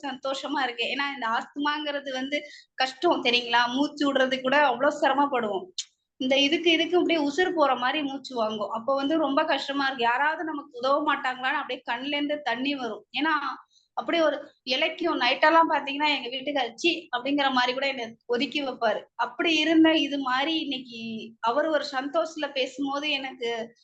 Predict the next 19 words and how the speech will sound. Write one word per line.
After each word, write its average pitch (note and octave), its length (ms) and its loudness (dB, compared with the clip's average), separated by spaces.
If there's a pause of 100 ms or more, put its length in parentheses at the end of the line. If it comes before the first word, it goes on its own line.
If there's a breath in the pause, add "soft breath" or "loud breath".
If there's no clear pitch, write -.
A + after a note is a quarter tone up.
(140 soft breath)
ஐயாவுக்கு C#4+ 420 -2
ரொம்ப C4 260 0
நன்றி C#4 440 -2
சொல்லணுங்கிற B3 760 2
ஒரு G#3+ 420 0 (440)
மன B3 240 0
திருப்தியோட C#4 600 4
ஐயாட்ட B3+ 440 0
பேசுறேங்கிறது A#3+ 800 -2
ரொம்ப A#3 280 0
ஹாப்பியா A#3+ 480 0
இருக்கு. A3+ 400 -4 (320 soft breath)
ஒவ்வொருத்தருமே D#4+ 800 4 (500)
ஃபாலோ D4+ 260 2
பண்ணுங்க. C#4 340 -2 (140)
ஐயாவோட B3+ 360 -4
சொல்ல C4 420 -4
ஒவ்வொருத்தரும் C4+ 580 -2
கேளுங்க. B3+ 400 -2